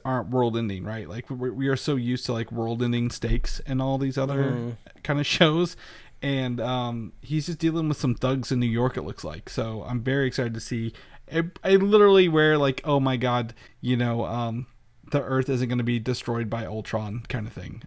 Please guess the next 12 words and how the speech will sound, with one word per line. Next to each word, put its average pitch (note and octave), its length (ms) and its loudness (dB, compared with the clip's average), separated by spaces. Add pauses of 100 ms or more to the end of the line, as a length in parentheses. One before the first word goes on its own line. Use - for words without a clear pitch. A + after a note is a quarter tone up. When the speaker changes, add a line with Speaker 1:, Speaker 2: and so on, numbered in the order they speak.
Speaker 1:
again. A#2 380 -12
So - 140 -14 (160)
Speaker 2:
<laughs> - 140 0
Speaker 1:
it'll B2+ 200 -2
be A#2+ 280 -2
a C3+ 100 -8
little, B2 360 0
little, C3+ 300 -2
little, B2 200 -6 (440)
little C3 120 -2
better. - 280 -10
So - 260 -10